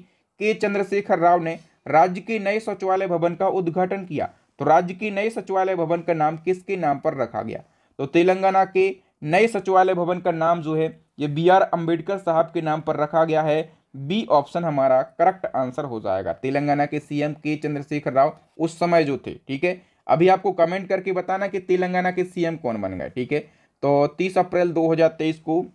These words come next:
हैदराबाद में नए सचिवालय भवन का उद्घाटन किया गया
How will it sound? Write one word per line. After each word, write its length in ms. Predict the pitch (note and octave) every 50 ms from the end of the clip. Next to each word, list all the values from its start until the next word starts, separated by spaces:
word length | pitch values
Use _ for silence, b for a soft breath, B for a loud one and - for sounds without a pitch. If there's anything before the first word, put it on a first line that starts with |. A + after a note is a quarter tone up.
| _ _ -
हैदराबाद 640 | A#2+ B2 B2+ C3+ C#3 D3 E3 E3+ E3+ E3 E3 E3 D#3+
में 140 | E3+ E3+ E3
नए 180 | D#3+ D#3+ E3
सचिवालय 380 | E3 E3 D3+ - D#3 D#3 D#3 D#3
भवन 240 | D3 C#3+ D3+ D#3 D3+
का 120 | - D#3
उद्घाटन 500 | - A#2 C3 B2+ B2+ C3+ B2+ - D#3 D#3+
किया 260 | D#3+ E3+ D#3+ D#3+ D#3+
गया 200 | D#3 D#3 D#3+ -